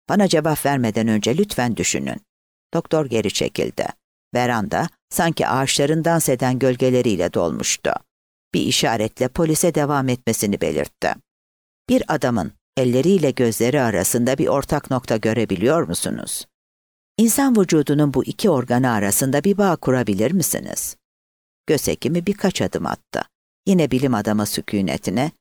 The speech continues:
soğukkanlılığına kavuşmuştu. "Ortak nokta belli," dedi sonunda. "El ve göz, vücudumuzda bir başka benzeri olmayan bölümlerdir." Niemann ürperdi.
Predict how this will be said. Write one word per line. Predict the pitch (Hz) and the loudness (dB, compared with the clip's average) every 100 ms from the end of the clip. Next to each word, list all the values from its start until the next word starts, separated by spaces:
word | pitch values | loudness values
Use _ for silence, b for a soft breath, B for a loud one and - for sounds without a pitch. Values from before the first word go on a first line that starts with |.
| - | -6
soğukkanlılığına | - 165 156 - 131 123 120 117 113 | 0 2 0 -2 0 0 0 2 0
kavuşmuştu. | - 87 92 - - - - 58 - _ _ _ _ _ _ _ _ _ _ _ _ _ _ | -2 -4 -2 -6 -6 -8 -4 -4 -4 _ _ _ _ _ _ _ _ _ _ _ _ _ _
"Ortak | 226 240 269 - | -4 0 -2 0
nokta | 208 - 214 | 0 2 2
belli," | 151 127 107 - | 2 2 0 -2
dedi | - - | -4 -4
sonunda. | - 57 52 - - - _ - | -4 -4 -6 -6 -8 -10 _ -4
"El | 156 139 | 0 0
ve | 85 - | 0 -2
göz, | 104 156 - _ - | -2 -2 -4 _ -2
vücudumuzda | 160 165 156 170 175 226 214 | 0 2 2 2 2 0 2
bir | 208 | 2
başka | 196 - 208 175 | 2 2 2 2
benzeri | 156 143 147 160 | 2 2 2 4
olmayan | 160 131 101 98 92 | 2 2 2 0 0
bölümlerdir." | 82 71 71 60 50 50 - - _ _ _ _ _ _ | 0 0 -4 -4 -6 -8 -10 -10 _ _ _ _ _ _
Niemann | 196 185 156 143 | 0 2 2 2
ürperdi. | 98 - 76 69 - | 0 -2 -4 -4 -4